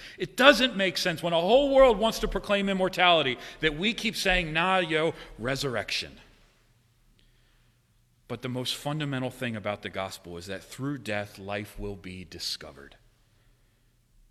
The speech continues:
Friends, in the midst of everything we're going through, we might just very well be in the most pregnant moment that we have experienced in a generation. The most pregnant opportunity we have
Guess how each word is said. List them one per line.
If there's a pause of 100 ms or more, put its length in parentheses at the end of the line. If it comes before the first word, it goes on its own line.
(600)
Friends,
in
the
midst
of
everything
we're
going
through, (880)
we
might
just
very
well
be
in
the
most (160)
pregnant (340)
moment (520)
that
we
have
experienced
in
a
generation. (1700)
The
most
pregnant
opportunity
we
have